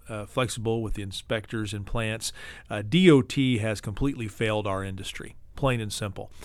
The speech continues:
We felt that this was an easy request for a short period of time to help us, uh, try to move cattle as quickly and efficiently as possible.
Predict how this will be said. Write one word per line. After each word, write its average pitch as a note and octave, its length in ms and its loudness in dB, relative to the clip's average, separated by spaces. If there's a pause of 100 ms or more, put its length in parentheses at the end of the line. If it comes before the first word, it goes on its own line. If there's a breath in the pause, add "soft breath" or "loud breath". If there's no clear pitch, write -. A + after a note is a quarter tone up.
(240 loud breath)
We B2+ 80 2
felt B2 240 4
that G#2+ 100 -4
this A#2+ 220 -4
was G#2 120 -2
an G2+ 140 -6
easy B2+ 300 0
request A#2+ 680 0 (300 loud breath)
for A2+ 220 -2
a G2+ 80 -2
short C3 340 0
period B2 240 0
of G#2 140 -4
time B2+ 380 0
to G2+ 100 -4
help A#2 320 -2
us, A#2+ 400 0 (280 loud breath)
uh, G#2 140 -8
try C3 220 4
to B2+ 80 4
move B2 240 2
cattle B2 420 2
as G#2 240 -6
quickly C3 400 2
and A2+ 100 -4
efficiently A#2+ 540 -2
as F#2+ 140 -8
possible. C3 600 2